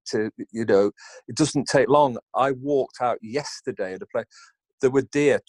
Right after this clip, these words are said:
two deer there. Now, I have seen them before, but not as close. And it's amazing how, you know,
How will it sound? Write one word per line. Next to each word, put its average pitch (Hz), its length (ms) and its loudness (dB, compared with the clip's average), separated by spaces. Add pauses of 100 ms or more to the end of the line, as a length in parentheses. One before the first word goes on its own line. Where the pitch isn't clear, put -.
two 151 200 0
deer 139 320 0
there. 90 360 -6
Now, 113 300 -2
I 120 100 -2 (380)
have 202 140 0
seen 214 280 -4
them 175 120 -6
before, 110 460 -4
but - 140 -6
not 120 380 0
as 131 120 -4
close. 127 640 0 (140)
And 135 340 -4
it's 147 240 -10
amazing 170 680 -4
how, 135 340 0 (320)
you 139 140 0
know, 113 240 0